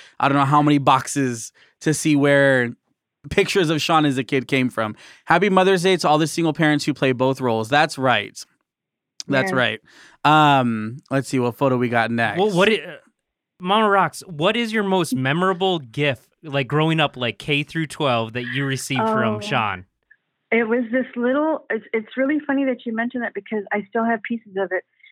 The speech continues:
Speaker 2: It was a little clay, like, little, um, I don't, I guess they had rolled out some clay and he kind of rolled it into, like, a little cup.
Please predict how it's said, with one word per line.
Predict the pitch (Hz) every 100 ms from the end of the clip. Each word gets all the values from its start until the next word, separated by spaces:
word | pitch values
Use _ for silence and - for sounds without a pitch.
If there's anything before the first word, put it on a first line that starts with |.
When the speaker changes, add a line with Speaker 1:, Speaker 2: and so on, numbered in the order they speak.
| _ _
Speaker 2:
It | 208
was | 220 226
a |
little | 220 233 285
clay, | 285 - 262 254 254 254 262 220
like, | 202 202
little, | 214 233 247 240
um, | 202 196 190 185 196 _ _ _ _ _ 247
I |
don't, | 277 277 - _ -
I |
guess | 220 277 277
they | 302
had | 285 233
rolled | 233 254
out | 269 254
some | 240 226
clay | - 220 214
and | 202 196
he | 214
kind | - 240
of | 233
rolled | 196 202 214 226
it | 226 208
into, | 208 214
like, | 208 202
a |
little | 202 214 208 - -
cup. | 240